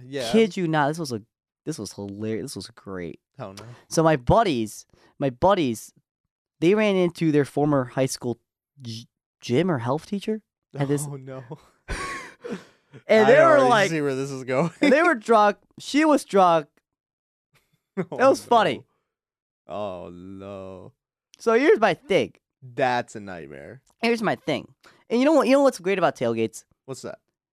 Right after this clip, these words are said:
Speaker 2: No matter what it is, no matter how good or bad your team's doing, it's a tailgate. You don't know how good or bad your team's gonna do, okay?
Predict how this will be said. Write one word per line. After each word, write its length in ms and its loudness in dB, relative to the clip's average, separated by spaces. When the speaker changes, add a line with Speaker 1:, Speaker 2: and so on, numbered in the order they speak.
Speaker 2:
No 80 2
matter 280 4
what 380 4
it 120 0
is, 140 2
no 60 -4
matter 160 2
how 160 0
good 220 -4
or 80 0
bad 260 0
your 80 -6
team's 380 -6
doing, 400 0
it's 100 -2
a 60 2
tailgate. 600 0
You 120 0
don't 160 4
know 140 6
how 140 0
good 200 -6
or 60 -6
bad 200 -6
your 100 -6
team's 220 -12
gonna 140 -14
do, 220 -10
okay? 300 -12